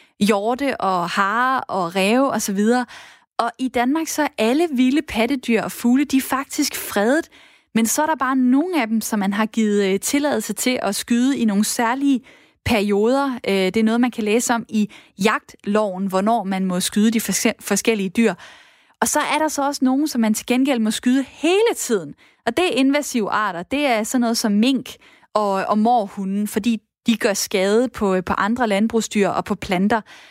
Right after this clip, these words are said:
Så altså, selvom at alle dyr på papiret er fredet,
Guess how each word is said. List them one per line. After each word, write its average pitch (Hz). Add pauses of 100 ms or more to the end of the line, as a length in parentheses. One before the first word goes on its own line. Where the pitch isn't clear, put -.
(140)
Så -
altså, 226
selvom 320
at 233
alle 254
dyr 285 (300)
på 247
papiret 262
er 214
fredet, 196